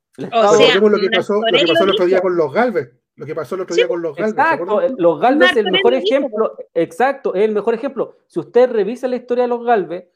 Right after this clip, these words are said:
Speaker 1: el Galvez prácticamente no era narco, <laughs> ¿cachai? No era narco. Ellos fueron por él por otras situaciones. En el de Clínica hay un reportaje, cuando de Clínica de repente se alumbra, que deben ser como tres reportajes en su vida.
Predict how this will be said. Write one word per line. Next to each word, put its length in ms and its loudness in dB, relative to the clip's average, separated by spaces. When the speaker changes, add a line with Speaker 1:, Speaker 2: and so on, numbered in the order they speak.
Speaker 1:
el 160 -4
Galvez 260 2
prácticamente 560 -2
no 100 2
era 120 4
narco, 400 -2
<laughs> 140 -8
¿cachai? 360 -4
No 120 -4
era 120 0
narco. 340 -6
Ellos 320 0
fueron 340 2
por 160 4
él 160 4
por 160 -2
otras 220 -4
situaciones. 680 -8
En 160 -10
el 100 -12
de 120 -10
Clínica 260 -4
hay 60 0
un 100 -4
reportaje, 480 -8
cuando 220 -10
de 100 -8
Clínica 300 -6
de 80 -6
repente 600 -8
se 140 -6
alumbra, 400 0
que 100 -2
deben 180 -2
ser 140 -6
como 220 -6
tres 140 -6
reportajes 800 -4
en 260 -8
su 140 -4
vida. 360 0